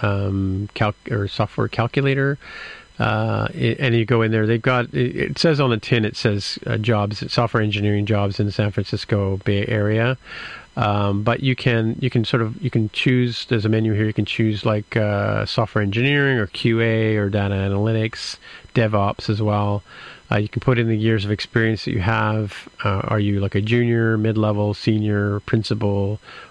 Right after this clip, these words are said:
or even a distinguished fellow if you're ten years or more? And you can also put in your location. So they've got San Francisco Bay Area, they've got Seattle, Washington, New York, uh, L A, Toronto,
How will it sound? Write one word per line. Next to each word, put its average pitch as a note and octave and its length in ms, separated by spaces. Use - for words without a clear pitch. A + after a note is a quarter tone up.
or A2 120
even G#2 160
a G2+ 80
distinguished G2+ 580
fellow G2+ 300
if - 120
you're F#2 120
ten G#2 240
years F#2+ 200
or F#2+ 120
more? C3 400
And B2+ 80
you B2+ 60
can D3+ 60
also D#3+ 200
put D3 100
in C#3+ 80
your C3 80
location. B2+ 460
So A#2 140
they've G#2 160
got C3 340
San A2+ 200
Francisco G#2 720
Bay G#2 180
Area, G#2 380
they've G#2 180
got G#2 200
Seattle, G2+ 420
Washington, G2 600
New G2 100
York, F#2+ 400
uh, G2 400
L G#2 220
A, G2 260
Toronto, A#2 800